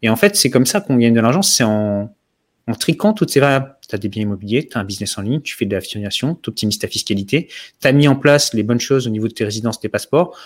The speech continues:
euh, tu as fait en sorte de plus être résident fiscal, par exemple, dans ton pays, euh, tu es productif, tu, euh, délègues toutes les choses qui ne te plaisent pas dans ta vie, tu fais attention à manager ton énergie, euh, mentale,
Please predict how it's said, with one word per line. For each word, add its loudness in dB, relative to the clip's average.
euh, -4
tu 2
as 6
fait 2
en 0
sorte -2
de -2
plus -2
être -2
résident -4
fiscal, -2
par -6
exemple, -8
dans -10
ton -8
pays, -2
euh, 4
tu 2
es 8
productif, -4
tu, -2
euh, 0
délègues 4
toutes -10
les -2
choses -4
qui -4
ne -2
te -2
plaisent -4
pas -4
dans -2
ta -6
vie, -2
tu -8
fais 0
attention -2
à 0
manager -2
ton -6
énergie, -4
euh, -6
mentale, -2